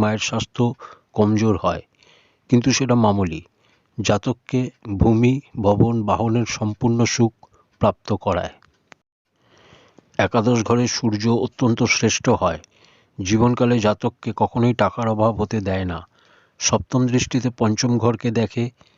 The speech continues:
এবং গর্ভধারণের সমস্যা তৈরি করে, দেরিতে সন্তান হওয়ার সম্ভাবনা তৈরি করে। দ্বাদশ ঘরে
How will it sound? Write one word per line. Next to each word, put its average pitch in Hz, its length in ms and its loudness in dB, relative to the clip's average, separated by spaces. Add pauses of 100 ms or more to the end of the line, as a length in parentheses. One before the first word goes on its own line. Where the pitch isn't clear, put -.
(180)
এবং 107 260 2
গর্ভধারণের 110 640 0
সমস্যা 110 460 -4
তৈরি 101 300 -6
করে, 90 260 -6 (640)
দেরিতে 113 460 0
সন্তান 110 420 0
হওয়ার 113 220 2
সম্ভাবনা 110 580 -2
তৈরি 98 320 -2
করে। 85 260 -6 (1500)
দ্বাদশ 104 500 0
ঘরে 120 380 0